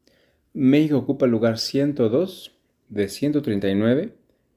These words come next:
con punto cuarenta y cinco de calificación.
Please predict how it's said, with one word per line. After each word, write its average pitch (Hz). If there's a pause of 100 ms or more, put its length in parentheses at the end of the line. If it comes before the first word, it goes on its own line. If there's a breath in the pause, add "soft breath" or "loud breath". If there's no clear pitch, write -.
(120)
con 101
punto 131
cuarenta 101
y 98
cinco 127
de 113
calificación. 98